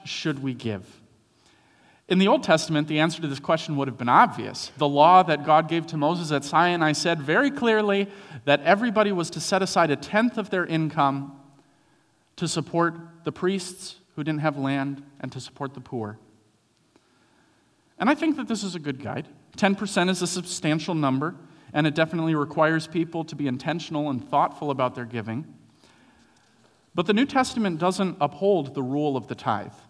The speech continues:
at least not as a rule. We're called to give as we are able. Paul says in verse twelve, "If the willingness is there,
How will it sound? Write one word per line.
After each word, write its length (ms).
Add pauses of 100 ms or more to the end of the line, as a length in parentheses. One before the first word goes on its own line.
(920)
at 80
least 180
not 140
as 120
a 20
rule. 400 (1300)
We're 100
called 600
to 120
give 380
as 240
we 120
are 200
able. 360 (1040)
Paul 180
says 280
in 100
verse 220
twelve, 420
"If 140
the 80
willingness 560
is 160
there, 320